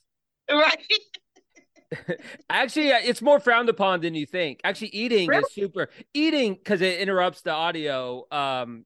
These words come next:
Speaker 2: quality, eating. Eating on podcasts is, like, number one, no bueno. Drinking,
Speaker 1: Really?
Speaker 2: drinking, I mean, people do it anyways 'cause it's, it makes the conversation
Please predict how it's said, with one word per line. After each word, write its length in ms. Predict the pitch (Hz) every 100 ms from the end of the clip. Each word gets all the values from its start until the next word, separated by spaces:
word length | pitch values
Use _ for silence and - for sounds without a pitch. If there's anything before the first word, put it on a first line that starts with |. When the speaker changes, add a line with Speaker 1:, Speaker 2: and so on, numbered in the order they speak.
| _
Speaker 2:
quality, 460 | 165 135 120 110 110
eating. 400 | 160 135 113 110 _ _ _ _ _ _ -
Eating 340 | 220 269 262
on 120 | 233
podcasts 720 | 170 208 208 196 165 147 131 165
is, 140 | 131
like, 140 | 151 143
number 340 | 160 175 175
one, 680 | 165 165 156 147 139 135 131 _ _ _ _ _ _
no 140 | 147
bueno. 480 | 147 151 131 110 101 _ _ _ _ _ _
Drinking, 320 | 175 247 226
Speaker 1:
Really? 640 | 294 320 330 247 185 160 165
Speaker 2:
drinking, 640 | 180 226 262 269 269 262 233
I 60 |
mean, 200 | 190 180
people 220 | 170 220 185
do 100 | 180
it 60 | 160
anyways 460 | 175 147 139 131
'cause 380 | - 139 135 123
it's, 260 | 139 113 -
it 140 | - 135
makes 240 | 151 147
the 160 | 151 131
conversation 960 | - 151 131 123 139 139 139 120 113